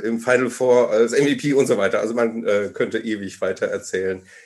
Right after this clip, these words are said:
Warst auch mal im Sand unterwegs, äh, zwischendrin. Ja, und über Sand kann ich gar nicht so viel reden. Das ist eher Wolfgangs Part. Gut,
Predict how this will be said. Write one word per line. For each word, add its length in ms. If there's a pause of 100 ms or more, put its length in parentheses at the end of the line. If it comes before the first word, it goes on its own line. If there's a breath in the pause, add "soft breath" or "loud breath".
(140 loud breath)
Warst 280
auch 120
mal 260
im 120
Sand 360
unterwegs, 920
äh, 320
zwischendrin. 840 (380 loud breath)
Ja, 200
und 440
über 320
Sand 300
kann 180
ich 100
gar 120
nicht 120
so 80
viel 100
reden. 440
Das 300
ist 260
eher 220
Wolfgangs 600
Part. 440 (480)
Gut, 180